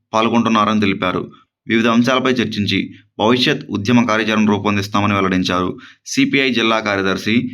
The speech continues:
చాపర వెంకటరమణ, ఏఐవైఎఫ్ రాష్ట్ర సహాయ కార్యదర్శి మోజాడ యోగేందర్ మాట్లాడుతూ,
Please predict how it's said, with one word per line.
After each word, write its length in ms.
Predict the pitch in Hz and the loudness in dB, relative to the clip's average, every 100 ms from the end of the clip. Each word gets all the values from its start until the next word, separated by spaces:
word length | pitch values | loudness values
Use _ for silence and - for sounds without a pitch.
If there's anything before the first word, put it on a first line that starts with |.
| - _ - | -12 _ -4
చాపర 320 | 104 110 123 | -2 0 0
వెంకటరమణ, 500 | 117 110 107 101 101 107 127 - - _ _ - | 0 -2 -2 0 0 0 -2 -10 -20 _ _ -4
ఏఐవైఎఫ్ 580 | 113 120 131 131 127 127 | 0 2 2 2 2 0
రాష్ట్ర 300 | 107 120 104 - - - | -2 0 -4 -4 -14 -14
సహాయ 420 | - 98 98 113 107 | -6 -4 0 -2 0
కార్యదర్శి 500 | 104 95 92 95 107 113 - - - | 0 0 -2 -2 -2 -2 -10 -12 -2
మోజాడ 340 | 101 104 107 | 0 2 0
యోగేందర్ 320 | 101 98 98 | 0 0 0
మాట్లాడుతూ, 560 | 95 92 92 95 95 104 | 2 0 0 -2 0 -2